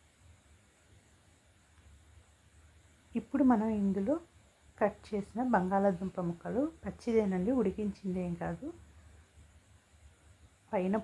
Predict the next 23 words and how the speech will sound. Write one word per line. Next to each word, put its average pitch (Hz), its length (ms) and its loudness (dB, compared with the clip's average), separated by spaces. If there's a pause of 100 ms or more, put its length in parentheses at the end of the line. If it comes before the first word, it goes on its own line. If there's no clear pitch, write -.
పొట్టు 196 260 -10 (120)
కూడా 196 200 0 (100)
తీయలేదు. 180 560 -2 (360)
చక్కగా 196 320 -2 (100)
బంగాళదుంపని 190 680 0 (100)
నీట్‌గా 190 340 0 (100)
కడిగేసుకొని, 180 760 -2 (1040)
మరి 208 160 2 (140)
సన్నగా 196 400 0 (100)
కాకుండా, 202 400 -2 (100)
మరీ 214 160 4 (120)
లావుగా 190 300 2 (100)
కాకుండా, 190 380 -2 (120)
మీడియం 202 420 2
సైజులో 185 380 0 (1080)
చూశారు 202 500 -2
కదా. 185 200 0
ఇప్పుడు 226 260 -4
ఈ 196 140 2
వీడియోలో 190 420 2 (100)
ఉన్నట్టుగా 185 440 -2 (680)
ముక్కలు 208 360 -2
కట్ 190 160 0